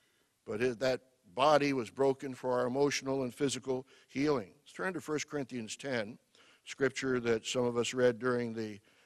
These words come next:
Passover itself. First Corinthians, the tenth chapter, verse sixteen. "The cup of blessing which we bless,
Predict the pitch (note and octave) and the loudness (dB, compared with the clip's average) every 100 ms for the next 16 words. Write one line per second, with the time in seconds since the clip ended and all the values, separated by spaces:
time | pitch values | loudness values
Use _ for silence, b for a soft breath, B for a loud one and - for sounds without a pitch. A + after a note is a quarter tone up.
0 | b b _ C3+ C#3 - A#2+ A2+ A2+ G2+ | b b _ 2 4 2 0 0 -6 -4
1 | - F#3 C3 B2 - - b b b b | 0 4 4 4 -2 -18 b b b b
2 | b b b b _ _ _ _ _ - | b b b b _ _ _ _ _ -6
3 | E3 - D#3+ C#3+ D3 C3+ C3 D#3 C#3 - | -4 -2 -4 -2 -2 -2 -2 -2 -2 -2
4 | C#3+ C#3 C3+ B2 C3+ C3 C#3+ C3 - D#3+ | 0 0 -4 0 0 2 0 -2 -2 0
5 | C#3 F#2+ G2+ A#2 G3 G3+ D#3+ B2+ B2+ D#3 | -2 -4 -10 -6 0 0 0 -6 2 2
6 | E3+ C#3 A#2+ B2+ - C3+ A2 C3 D3 A2+ | 2 0 -2 -4 -4 -4 -2 4 4 2
7 | - | -6